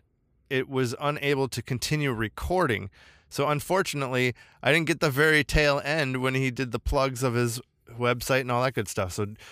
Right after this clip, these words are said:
go check out Nico Rubio. He's on Facebook.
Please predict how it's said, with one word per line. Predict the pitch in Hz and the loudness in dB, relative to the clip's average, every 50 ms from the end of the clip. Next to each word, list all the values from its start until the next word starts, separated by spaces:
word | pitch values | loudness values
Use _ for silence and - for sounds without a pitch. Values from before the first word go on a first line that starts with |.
| - - _ | -20 -12 _
go | - - 180 | 0 0 2
check | - - - 196 190 | 2 4 4 4 6
out | 185 175 175 156 | 6 4 4 4
Nico | 147 151 160 170 - - 180 170 160 | 2 2 0 2 4 4 4 6 6
Rubio. | 147 147 160 160 143 143 143 139 139 139 139 151 - _ - _ | 4 4 4 4 4 4 4 6 6 4 4 2 -2 _ -20 _
He's | _ - 139 123 | _ -2 0 2
on | 143 131 123 110 | 2 0 0 -2
Facebook. | - 156 151 151 143 - - 147 147 147 - | 0 0 2 2 2 0 0 0 0 0 0